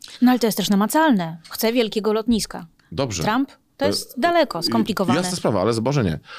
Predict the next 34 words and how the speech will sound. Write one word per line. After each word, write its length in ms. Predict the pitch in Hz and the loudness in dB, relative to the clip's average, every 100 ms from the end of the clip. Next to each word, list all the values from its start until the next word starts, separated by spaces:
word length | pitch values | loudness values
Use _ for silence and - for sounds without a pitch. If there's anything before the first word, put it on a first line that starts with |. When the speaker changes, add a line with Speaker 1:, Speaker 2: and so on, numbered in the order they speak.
| - - | -18 -6
Speaker 2:
Natomiast, 520 | 98 101 120 120 - | -4 0 0 0 -2
y, 40 | 113 | -4
m, 360 | 101 101 95 104 101 98 98 - | -2 -4 -6 -2 -4 -4 -8 -8
największy 720 | 117 107 110 95 104 135 147 - | -2 0 0 -4 -4 -4 -4 -4
paradoks 360 | 131 127 123 | -2 -2 -4
jest 140 | 110 - | -4 -4
taki, 280 | 165 117 | -4 -2
że 260 | 101 107 98 | 0 0 0
ja, 140 | 104 - | -2 -4
tak 160 | 107 | -6
jak 140 | 113 - | -8 -6
słuchałem 420 | 107 139 123 104 | -6 -4 -4 -2
pana 240 | 104 104 | -2 -2
Laska, 460 | 170 - - 87 95 _ - - - - _ _ 104 | -2 -4 -6 -8 -10 _ -20 -20 -20 -20 _ _ -2
to 60 | |
on 140 | 143 180 | 0 0
nie 120 | 185 | 2
neguje, 380 | 180 160 220 - - | 0 0 0 0 0
<laughs> 80 | |
że 80 | 123 | -4
to 80 | - - | -4 -4
lotnisko 480 | - - 123 - 110 | -4 -2 -2 -2 0
nie 120 | 104 | 0
jest 200 | 92 - | 0 -4
potrzebne. 440 | - - 85 - - - - - | -8 -6 -8 -8 -14 -18 -16 -12
Tylko 420 | 104 104 117 117 - - 107 | -6 -2 -2 -4 -18 -10 -6
jak 160 | 104 | -4
zwykle 320 | 101 160 165 | -4 -4 -2
w 60 | 143 | -4
sytuacji 420 | - 131 143 - | -4 -4 -4 -4
pisowskiej 560 | - 101 127 - - 117 | -8 -2 -2 -2 -2 0
jeszcze 260 | 117 - | 0 -4
przy 160 | - 110 | -4 -4
okazji, 540 | 104 127 123 123 117 | -2 -2 -4 -6 -8